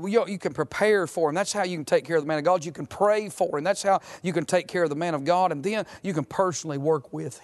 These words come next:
him. You know, any pastor worth his salt, he would rather have your hands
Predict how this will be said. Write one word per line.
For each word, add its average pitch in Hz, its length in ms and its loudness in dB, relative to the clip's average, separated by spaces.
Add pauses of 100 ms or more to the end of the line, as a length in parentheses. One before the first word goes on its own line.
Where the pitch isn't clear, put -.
(120)
him. 131 260 -12 (720)
You 196 80 -2
know, 214 100 4
any 214 160 0
pastor 156 640 0
worth 147 360 -2
his 131 120 -8
salt, - 560 -8 (1400)
he 214 120 0
would 165 140 -2
rather 170 240 4
have 151 260 -2
your 156 160 0
hands 139 640 -10